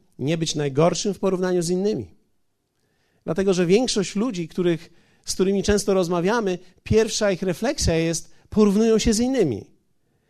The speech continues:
Czyli tak długo, kiedy ja porównuję się z innymi, zawsze znajdę kogoś,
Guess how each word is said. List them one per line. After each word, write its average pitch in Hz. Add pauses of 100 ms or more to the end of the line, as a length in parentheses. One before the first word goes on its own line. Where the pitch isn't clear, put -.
(540)
Czyli 196
tak 269
długo, 254
kiedy 214
ja 240
porównuję 233
się 214
z 175
innymi, 180 (840)
zawsze 196
znajdę 208
kogoś, 220